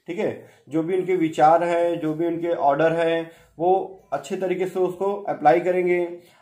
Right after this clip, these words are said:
और जो नीचे level वाले worker हैं, वो अपने बड़े level वालों को जो भी उनके विचार हैं,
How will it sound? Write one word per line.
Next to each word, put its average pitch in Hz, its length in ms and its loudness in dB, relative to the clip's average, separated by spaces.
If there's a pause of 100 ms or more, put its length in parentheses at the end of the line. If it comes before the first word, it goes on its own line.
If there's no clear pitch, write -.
(140)
और 147 120 -4
जो 160 120 -2
नीचे 156 420 -2
level 196 240 0
वाले 190 220 2
worker 175 360 0
हैं, 170 460 -4 (380)
वो 165 140 0 (320)
अपने 165 200 -4
बड़े 156 220 0
level 180 220 4
वालों 180 220 4
को 185 580 -4
जो 151 140 -4
भी 160 100 0
उनके 175 340 0 (420)
विचार 151 440 4
हैं, 151 500 -2